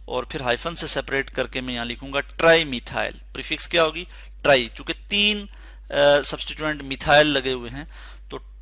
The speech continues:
ट्राई, ट्राईमिथाइल, एम ई टी एच वाई एल, मिथाइल। और उसके बाद ये क्या है, वन, टू, थ्री, थ्री कार्बन, यानी इथाइल है ये, सॉरी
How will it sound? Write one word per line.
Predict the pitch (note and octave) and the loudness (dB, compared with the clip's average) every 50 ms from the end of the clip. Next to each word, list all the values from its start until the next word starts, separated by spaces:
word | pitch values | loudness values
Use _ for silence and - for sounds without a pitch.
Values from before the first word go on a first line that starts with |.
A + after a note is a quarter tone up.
| - - - | -18 -10 0
ट्राई, | C3+ C#3+ C#3+ C#3+ C#3+ D3 D3+ D#3 D#3 - - - - - - - - - - - - - - - - - - - - - - - - - - - | 4 6 6 8 6 6 2 0 -2 -8 -16 -20 -20 -20 -20 -20 -20 -20 -20 -20 -20 -20 -20 -20 -20 -20 -20 -20 -20 -20 -20 -20 -20 -20 -14 -2
ट्राईमिथाइल, | C3+ C#3 C#3 C3+ C3+ C#3 C#3+ C#3+ D3+ - - - - - - - - - - C3 B2+ B2 B2 B2 B2 B2 A#2+ - - - C3 A#2+ A#2+ B2 B2+ D3+ G3+ - - | 0 2 4 4 4 2 0 0 -2 -8 -14 -18 -20 -20 -20 -20 -18 -16 -12 -12 -10 -8 -8 -8 -8 -8 -10 -10 -8 -4 -2 0 0 0 0 -2 -4 -6 -8
एम | C3 B2+ C3 B2+ | -10 -8 -8 -8
ई | B2+ B2+ | -10 -10
टी | - - B2 A#2+ A#2+ | -10 -10 -8 -6 -4
एच | A#2+ B2 - - | -4 -4 -6 -8
वाई | A#2 A2+ A2+ A2+ | -10 -8 -6 -6
एल, | A2+ A2+ A2 | -6 -6 -8
मिथाइल। | A2 A2+ A2+ A2+ - - - A#2+ A#2 B2+ D#3 A#3 - - - - - - - - - - - - - - - - - | -10 -12 -14 -14 -12 -6 -2 -2 -2 -2 -2 -6 -10 -16 -20 -20 -20 -20 -18 -18 -18 -18 -20 -18 -18 -18 -18 -16 -8
और | - - D#3+ E3 E3 E3 E3+ E3 | 0 2 6 6 8 8 6 6
उसके | - - - D#3 - - - F#3+ | 2 -4 -8 -8 -6 -4 -2 2
बाद | F3 F3+ F3+ F3 - - - | 6 6 6 6 4 -4 -14
ये | D3 C3 D3 G3+ G3+ | -12 -4 -2 -2 0
क्या | - C#3 A#2+ | 0 0 -2
है, | A2 A2+ A2+ | -2 -4 -8
वन, | A2 A#2+ C#3+ D3 D#3 | -6 -4 -4 -4 -4
टू, | D3+ - C3+ B2+ | -8 -14 -16 -14
थ्री, | - - - A#2 | -12 -12 -12 -10
थ्री | - - F3 F3+ | -8 -8 -8 -4
कार्बन, | - E3+ D#3+ D#3 D#3+ D#3 | -2 -2 -2 -2 -4 -8
यानी | D#3 D#3+ D#3+ | -10 -10 -10
इथाइल | - D3 C3+ - - C#3+ B2+ B2 A#2+ A#2 | -10 -10 -4 -2 2 4 4 4 4 2
है | A2 G#2+ | 0 -4
ये, | G#2+ A2+ - - - - - - - - - - - - - - - - - - - | -6 -10 -14 -18 -20 -20 -20 -20 -20 -20 -18 -20 -20 -20 -20 -20 -20 -20 -18 -14 -10
सॉरी | - - - C3+ B2 A2+ - | -8 -6 -4 -4 -4 -6 -8